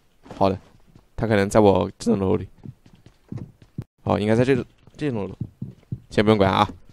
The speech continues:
哎，我的装备怎么不，不发光呀？不发光的装备没有灵魂。好，既然我听得到他的脚步声，他应该也听得到我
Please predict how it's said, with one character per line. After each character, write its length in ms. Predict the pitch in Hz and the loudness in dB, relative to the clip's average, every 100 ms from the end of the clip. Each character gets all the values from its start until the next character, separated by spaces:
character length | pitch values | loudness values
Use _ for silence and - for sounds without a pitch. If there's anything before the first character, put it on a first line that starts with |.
| _ - - | _ -4 6
哎， 140 | 151 | 6
我 100 | 117 | 10
的 60 | 117 | 8
装 160 | 156 180 | 10 10
备 100 | 160 | 8
怎 80 | |
么 60 | 113 | 6
不， 120 | 139 - - | 0 0 0
不 80 | 165 | 6
发 120 | 151 | 8
光 180 | 131 135 | 10 8
呀？ 120 | 151 - _ - - - - - - _ - - - - - | 4 0 _ -20 -20 -20 -20 -20 -20 _ -20 -20 -20 -20 -2
不 80 | 156 | 6
发 140 | 151 | 6
光 120 | 135 139 | 8 6
的 40 | |
装 120 | 135 | 6
备 100 | 135 | 4
没 100 | 123 | 6
有 100 | 131 | 6
灵 160 | 98 113 | 4 0
魂。 160 | - - - _ _ _ _ _ _ _ _ _ _ - _ _ _ _ _ - _ _ _ _ - _ _ _ _ | -4 -6 -12 _ _ _ _ _ _ _ _ _ _ -20 _ _ _ _ _ -20 _ _ _ _ -20 _ _ _ _
好， 120 | 92 - - - _ _ | -8 -8 -12 -20 _ _
既 100 | - | 6
然 100 | 151 | 8
我 100 | 120 | 8
听 120 | 113 | 4
得 60 | 135 | 4
到 100 | 135 | 4
他 120 | 131 | 6
的 100 | 147 | 4
脚 120 | 127 | 6
步 100 | 98 | 4
声， 140 | 98 98 | 2 -2
他 120 | 110 | 0
应 120 | 120 | 0
该 80 | 120 | 2
也 100 | 113 | 0
听 140 | - 113 | 0 -2
得 60 | |
到 100 | 120 | 0
我 120 | 113 | -2